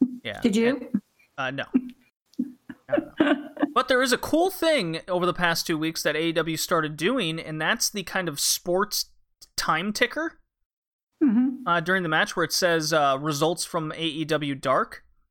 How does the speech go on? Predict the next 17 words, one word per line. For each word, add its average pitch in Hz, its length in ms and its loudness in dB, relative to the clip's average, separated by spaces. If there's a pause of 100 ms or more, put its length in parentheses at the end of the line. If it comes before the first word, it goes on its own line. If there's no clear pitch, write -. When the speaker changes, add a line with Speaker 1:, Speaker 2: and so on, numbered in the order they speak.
Speaker 1:
With 135 180 -6
whom 170 180 -2
beat 143 200 -2
who, 143 360 -4 (440)
uh, 120 180 -4
such - 300 -2
as, 127 440 0
Speaker 2:
Oh, - 80 0
Speaker 1:
uh, 339 120 4
Speaker 2:
yeah. 339 60 2
Speaker 1:
yeah, 294 240 2 (120)
Speaker 2:
Yeah, 254 340 4
Speaker 1:
yeah. 233 220 2 (840)
Speaker 2:
yeah. 151 60 -4
Speaker 1:
Uh, 127 120 2
s-, - 280 -4
uh, 120 280 -8